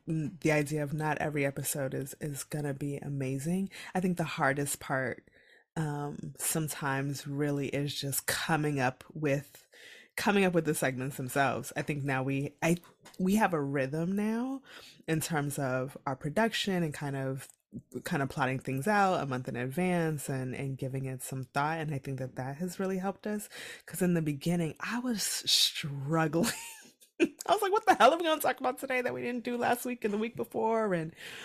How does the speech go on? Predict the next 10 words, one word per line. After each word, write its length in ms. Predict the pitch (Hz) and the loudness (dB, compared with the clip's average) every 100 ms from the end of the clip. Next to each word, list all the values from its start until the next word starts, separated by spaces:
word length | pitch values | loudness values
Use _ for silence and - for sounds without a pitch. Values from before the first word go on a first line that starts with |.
| - - - - | -14 -16 -14 -4
but 160 | 175 185 | 0 4
also 340 | 190 226 185 | 4 4 0
wonders, 580 | 139 131 127 127 123 - _ _ _ _ _ | -2 -4 -4 -6 -6 -10 _ _ _ _ _
some 320 | - - 240 | -4 -2 -2
shit 280 | 277 285 277 | 0 -2 0
you're 80 | 220 | 2
gonna 160 | 220 247 | 4 4
get 140 | 208 | 2
again. 400 | 196 226 214 147 | 0 0 -2 -8
<laughs> 60 | - | -6